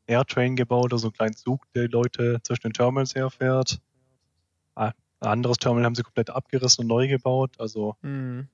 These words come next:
Speaker 1: da ist sicher noch viel Arbeit vor mir fürs nächste Update.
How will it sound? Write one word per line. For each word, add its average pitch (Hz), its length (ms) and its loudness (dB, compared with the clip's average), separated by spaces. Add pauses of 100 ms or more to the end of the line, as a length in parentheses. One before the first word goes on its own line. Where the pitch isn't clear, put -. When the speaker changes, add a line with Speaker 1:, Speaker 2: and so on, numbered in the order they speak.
(340)
Speaker 1:
da 120 260 0 (360)
ist 127 100 0
sicher 131 240 2
noch 131 140 0
viel 127 160 -2
Arbeit 131 360 2
vor 131 220 -8
mir 131 140 0
fürs - 180 -12
nächste 127 300 -6
Update. 131 600 -2